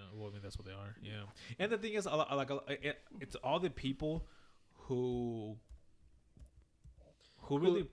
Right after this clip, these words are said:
Speaker 1: put, or, or it, it's the people who will always vote one way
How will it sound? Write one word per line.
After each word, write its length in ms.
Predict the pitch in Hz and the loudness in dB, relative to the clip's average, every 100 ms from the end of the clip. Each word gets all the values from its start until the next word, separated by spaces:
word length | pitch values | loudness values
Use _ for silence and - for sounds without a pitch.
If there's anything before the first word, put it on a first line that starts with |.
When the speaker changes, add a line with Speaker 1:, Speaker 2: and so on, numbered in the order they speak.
| - | -8
Speaker 1:
put, 640 | - 139 143 - - - - - _ - _ - _ - - | -4 -2 -2 -6 -12 -12 -18 -20 _ -20 _ -20 _ -20 -8
or, 220 | 143 139 139 | 0 0 0
or 200 | 143 143 | -2 0
it, 180 | 151 151 | -2 -4
it's 140 | 165 - | -6 -2
the 120 | 214 | -2
people 360 | 202 190 185 - | 0 0 -2 -2
who 80 | 151 131 120 | -2 0 0
will 100 | 117 113 | -2 -2
always 320 | 117 123 117 | -2 -2 -4
vote 260 | 107 104 98 | -6 -6 -6
one 280 | 98 92 | -10 -12
way 120 | 92 | -12